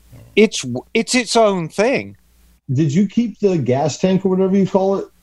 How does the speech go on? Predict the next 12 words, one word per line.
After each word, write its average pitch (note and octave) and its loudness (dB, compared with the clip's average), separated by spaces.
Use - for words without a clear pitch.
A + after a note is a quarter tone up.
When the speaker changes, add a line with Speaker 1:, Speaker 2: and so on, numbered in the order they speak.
Speaker 1:
Oh, A3 0
no, A3+ 0
'cause D#3 -6
the D#3 -2
turbo G3+ 0
lives F3 -2
where F3 0
the, E3+ -6
where E3 0
the D#3 -4
gas E3+ -2
tank. C3 -4